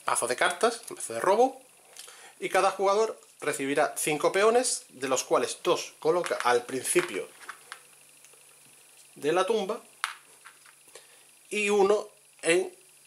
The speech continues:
la estatua, tanto aquí como aquí, como aquí,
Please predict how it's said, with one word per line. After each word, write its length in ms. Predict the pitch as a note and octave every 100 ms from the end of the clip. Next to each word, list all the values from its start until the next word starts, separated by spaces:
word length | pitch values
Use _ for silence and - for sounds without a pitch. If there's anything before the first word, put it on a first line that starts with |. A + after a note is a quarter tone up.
| _ _ -
la 160 | E3 C3+
estatua, 500 | - B2+ - - - - -
tanto 300 | C3+ B2+ -
aquí 400 | - A#3 C4+ - - - - - - - -
como 300 | - B2+ A#2+
aquí, 280 | B2 G#3+ B3+ - - - - - - - - -
como 240 | - F#3+ F#3+
aquí, 140 | -